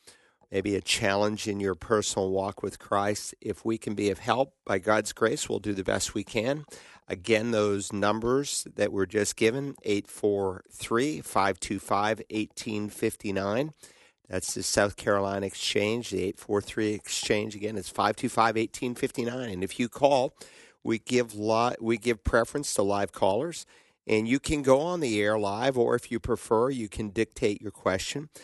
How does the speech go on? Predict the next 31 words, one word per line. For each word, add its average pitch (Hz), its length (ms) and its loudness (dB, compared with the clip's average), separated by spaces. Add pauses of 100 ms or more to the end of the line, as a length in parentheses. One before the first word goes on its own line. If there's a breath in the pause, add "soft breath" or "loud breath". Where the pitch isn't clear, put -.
(300 loud breath)
People 131 300 2
also 117 540 4
email 123 400 0
us 104 160 0
questions 113 600 0
at - 240 0
T 135 320 -2
B 110 240 0
L, 104 240 -2
that - 220 -8
stands 104 440 0
for - 160 -4
the 98 120 -4
Bible 95 420 -2
Line, 92 460 -4 (420 loud breath)
at 95 320 0
W 107 480 2
A 107 200 2
G 104 260 -2
P 107 280 -2
dot 95 260 2
net, 98 400 0 (400 soft breath)
and 95 80 -6
we're 95 140 0
happy 98 340 0
to 95 80 0
receive 98 480 -2
those 92 240 0
questions 92 560 -2
as 95 180 -8
well. 82 280 0